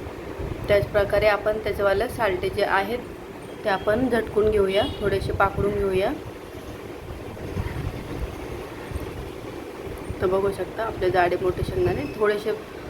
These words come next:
जाडे राहिले, ते आपण परत मिक्सरला काढून घेऊया. माझं छोटं मिक्सरचं भांडं घेतलंय मी,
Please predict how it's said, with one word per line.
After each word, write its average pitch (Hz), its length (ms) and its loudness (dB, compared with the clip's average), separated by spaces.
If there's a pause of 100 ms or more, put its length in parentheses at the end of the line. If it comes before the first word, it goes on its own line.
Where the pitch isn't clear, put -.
(160)
जाडे 202 260 6
राहिले, 208 280 2
ते 214 120 0
आपण 202 300 2
परत 208 300 0
मिक्सरला 196 400 0
काढून 180 340 0
घेऊया. 180 300 0 (2750)
माझं 196 280 4 (120)
छोटं 208 440 0
मिक्सरचं 202 440 0
भांडं 180 320 2
घेतलंय 190 340 0
मी, 202 220 2